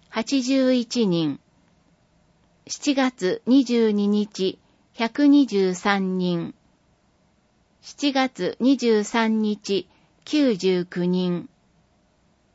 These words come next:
七月二十四日、七十一人。七月二十五日、五十六人。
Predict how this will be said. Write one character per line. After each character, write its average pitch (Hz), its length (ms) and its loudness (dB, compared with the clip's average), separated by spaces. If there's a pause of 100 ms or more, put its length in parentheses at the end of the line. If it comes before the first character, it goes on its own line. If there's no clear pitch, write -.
七 - 320 -4
月 247 500 -4
二 262 180 2
十 226 320 -2
四 190 220 -2 (160)
日、 196 240 0 (400)
七 240 320 2
十 262 300 0
一 240 340 -2
人。 165 360 -2 (1200)
七 - 300 -4
月 254 500 -4
二 262 180 2
十 226 300 0
五 202 140 0
日、 208 540 -2 (480)
五 226 180 2
十 277 280 0
六 254 340 0
人。 170 380 -2